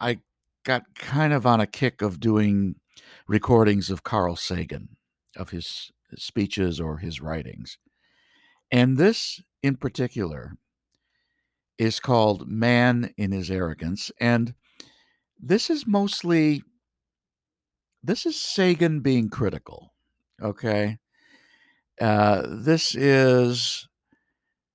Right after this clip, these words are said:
man not realizing just how small he is in the universe. And that we as,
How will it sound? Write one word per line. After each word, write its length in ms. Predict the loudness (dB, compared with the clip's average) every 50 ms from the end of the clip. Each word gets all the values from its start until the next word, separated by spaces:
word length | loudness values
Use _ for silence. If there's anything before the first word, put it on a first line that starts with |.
| _ _ _ _ _ _ _ _ _ _
man 760 | -8 -2 2 4 4 6 6 6 6 6 6 4 4 0 -4 -8 -12 -18 -16 -14
not 440 | -10 -8 -6 -4 -2 -2 -2 -2 -4 -4
realizing 1000 | -2 2 4 4 6 4 4 2 -2 -4 -6 -8 -10 -10 -12 -12 -14 -16 -18 -20 _ _ _ _ _ _ _ _ _ _ _ _ _ _ _ -14
just 340 | -6 -2 -2 -2 -2 -2 -6
how 160 | -4 -4 -2
small 480 | -2 -4 -6 -4 -2 0 0 0 0 -2
he 200 | -2 -4 -4 -4
is 180 | -6 -6 -6 -6
in 80 | -6
the 80 | -6 -6
universe. 680 | -6 -6 -6 -8 -10 -12 -14 -18 -16 -16 -16 -16 -16 _ _ _ _ _ _ _ _ _ _ _ _ _ _ _ _ _ _ _ _ _ _ _ _
And 220 | -4 -2 0 0 2
that 400 | 2 2 0 -2 -4 -8 -14 _ _ _ _ _ _ _ _ _ _ _ _ _ _ _ _ _ _ _ _ _ _
we 720 | -8 -4 0 2 4 6 6 6 6 4 4 2 -2 -4 -6 -4
as, 680 | 0 2 2 2 2 2 0 -2 -6 -8 -10 -12 -14